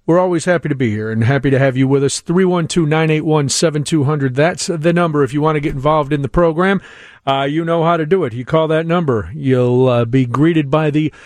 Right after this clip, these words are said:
friendly voice of Cody. "Oh, I'm back at work, Goff." He's the executive producer from Rockford, Illinois. If you're nice to him, you get to me. That is also the text number. Use the text. I, I gotta be honest. Use the text screen sparingly.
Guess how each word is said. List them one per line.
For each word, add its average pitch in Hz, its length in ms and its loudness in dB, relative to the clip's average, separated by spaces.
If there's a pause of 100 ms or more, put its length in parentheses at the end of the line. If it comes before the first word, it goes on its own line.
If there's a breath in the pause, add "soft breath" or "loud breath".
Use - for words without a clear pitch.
(200 loud breath)
friendly 240 540 0
voice 214 360 0
of 196 200 -2
Cody. 233 400 0
"Oh, 226 300 2
I'm 208 180 2
back 214 260 0
at 220 80 -4
work, 214 240 -2
Goff." 120 320 0
He's 147 160 2
the 139 80 2
executive 127 460 -2
producer 131 340 -2
from 123 180 -2
Rockford, 127 300 0
Illinois. 120 320 2
If 156 140 -2
you're 117 60 0
nice 120 180 0
to 120 100 -2
him, 143 160 2
you 139 60 0
get 131 160 0
to 139 100 -4
me. 165 220 2 (340 loud breath)
That 175 140 2
is 160 100 -2
also 190 300 2
the 156 100 -2
text - 520 -4
number. 226 380 0 (280 loud breath)
Use 294 240 0
the 269 100 0
text. 254 340 -4
I, 339 300 -4
I 277 60 0
gotta 202 160 0
be 135 100 -8
honest. 120 360 -14
Use 285 260 -2
the 202 100 0
text - 400 -6
screen 143 320 -2
sparingly. 139 800 -2